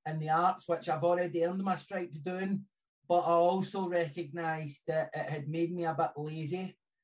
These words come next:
and had led to me sometimes taking on work out of a sense of obligation that I should use my platform to do a certain kind of thing,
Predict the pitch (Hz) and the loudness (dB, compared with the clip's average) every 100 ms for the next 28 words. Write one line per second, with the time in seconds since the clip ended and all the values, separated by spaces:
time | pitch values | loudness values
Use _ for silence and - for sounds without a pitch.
0 | _ - 160 165 160 165 180 185 - 196 | _ -2 -2 0 -2 2 2 0 -4 -4
1 | 165 170 160 170 170 143 170 165 165 143 | -2 -4 -2 -2 -2 0 -2 0 -2 -6
2 | - _ _ _ - 202 208 180 170 165 | -12 _ _ _ -4 -4 2 4 4 4
3 | 160 175 - _ - - _ _ _ _ | 0 0 -2 _ -20 -20 _ _ _ _
4 | - 180 170 170 151 190 175 170 190 180 | -2 0 0 -2 -4 -6 -6 -4 -2 -2
5 | 175 202 214 202 214 202 - 190 156 190 | -4 -2 -2 -2 -2 -2 -4 -4 -4 -4
6 | 196 190 190 - 196 202 196 - 208 202 | -2 0 -2 2 2 2 0 -6 -2 0
7 | 202 208 196 156 180 202 202 - 202 180 | 0 -2 -6 -8 -6 -2 -2 -2 -2 -2
8 | 190 208 202 - - 208 214 | -4 -4 -4 -6 -4 -2 -2